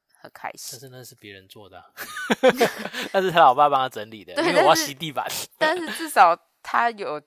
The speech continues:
Speaker 1: 也有感受到这个氛围，他是喜欢的，那代表他以后就会愿意动手做吧，我在猜。因为平常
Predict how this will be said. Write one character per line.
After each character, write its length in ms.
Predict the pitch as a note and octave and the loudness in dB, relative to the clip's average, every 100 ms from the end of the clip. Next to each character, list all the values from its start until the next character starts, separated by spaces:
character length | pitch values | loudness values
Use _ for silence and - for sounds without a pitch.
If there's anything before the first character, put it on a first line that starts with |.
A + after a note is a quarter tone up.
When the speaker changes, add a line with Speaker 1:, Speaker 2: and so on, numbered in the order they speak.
| _ | _
Speaker 1:
也 120 | F3+ | -4
有 120 | G3+ | -2
感 200 | A#3 F3+ | 2 0
受 160 | E3+ G3+ | 2 -2
到 160 | G#3 G3+ | -2 -2
这 120 | G3+ | -4
个 100 | F#3 | -8
氛 220 | - E3+ | -6 -8
围， 160 | D#3 D#3 | -8 -8
他 160 | E3 | -8
是 120 | F3 F3 | -10 -12
喜 260 | - - | -14 -14
欢 260 | - B2 A2 | -10 -8 -8
的， 120 | - F#2+ | -10 -14
那 120 | G3 | -8
代 200 | G3+ F#3+ | -4 -2
表 160 | C#3 | -2
他 160 | B2 D#3 | -4 -6
以 120 | D3 | -8
后 180 | D#3+ D#3 | -12 -14
就 140 | D3 | -14
会 160 | D#3+ C#3 | -16 -16
愿 180 | D3+ C#3+ | -16 -18
意 80 | C#3+ | -12
动 180 | - A#2+ | -10 -10
手 220 | B2 - _ | -10 -16 _
做 180 | - C3 | -20 -18
吧， 240 | - - _ _ _ _ _ _ | -16 -18 _ _ _ _ _ _
我 120 | - | -16
在 140 | - D#3 | -14 -12
猜。 200 | - - _ _ _ _ _ _ _ _ | -14 -20 _ _ _ _ _ _ _ _
因 120 | D4 | -12
为 60 | F4 | -8
平 120 | D#4 | 0
常 300 | A3+ G#3 | 0 0